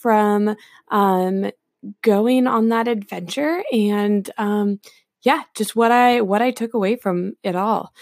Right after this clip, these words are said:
So let's get to it. First of all, let me start by talking about what the Bisdom Retreat is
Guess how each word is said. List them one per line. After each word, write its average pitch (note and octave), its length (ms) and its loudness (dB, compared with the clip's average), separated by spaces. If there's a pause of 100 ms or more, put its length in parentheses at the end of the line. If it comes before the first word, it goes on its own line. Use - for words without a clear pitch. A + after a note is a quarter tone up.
(180)
So G3+ 420 2
let's G3+ 460 -2
get - 300 -2 (180)
to - 260 -4
it. - 360 -2 (360)
First D4 260 2
of C#4 140 0
all, G#3 300 2
let C4+ 180 2
me C#4 140 0
start G#3 420 -2
by F#3+ 160 0
talking F#3 420 -4
about F3 320 0
what F3 160 -2
the - 80 -8
Bisdom F3 360 -2
Retreat E3+ 500 -8
is G#3+ 500 -2